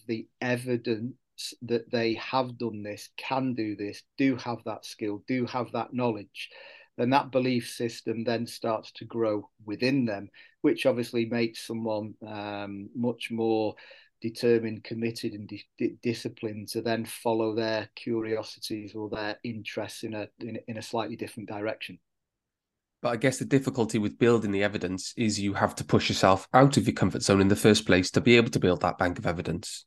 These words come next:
Speaker 2: right?
Speaker 1: Yeah, yeah, they do. They have to. And, and often with, um, a professional, so, so interestingly, we, we could probably categorize the professional athletes that we work with.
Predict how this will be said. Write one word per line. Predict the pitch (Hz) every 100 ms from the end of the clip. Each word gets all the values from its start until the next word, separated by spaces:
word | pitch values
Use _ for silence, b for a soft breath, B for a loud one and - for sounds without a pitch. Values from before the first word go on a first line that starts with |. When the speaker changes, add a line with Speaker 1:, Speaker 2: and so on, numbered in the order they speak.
| _
Speaker 2:
right? | 98 143 - _ _ _ _ _ _ _ _
Speaker 1:
Yeah, | 151 160 175 -
yeah, | 151 151
they | 156
do. | 143 147 165
They | 165 131
have | 127 139 - -
to. | 147 135
And, | 131 131
and | 135 135
often | 147 - 156 143 123 b b b b b _
with, | 127 131 135 135 131 120 - -
um, | 120 120 123 120 120 117 113 113 -
a |
professional, | 120 123 135 127 127 131 156 156
so, | - -
so | - 165 151
interestingly, | 170 175 170 143 - 123 120
we, | 113 131 127 - _ _ _
we | 131 143
could | 143 143
probably | 139 123
categorize | 123 139 120 135 120 120 117 113 113
the | 117
professional | 110 120 123 117 123 117
athletes | 113 117 113 -
that | 101
we | 113
work | 113 107 104
with. | 101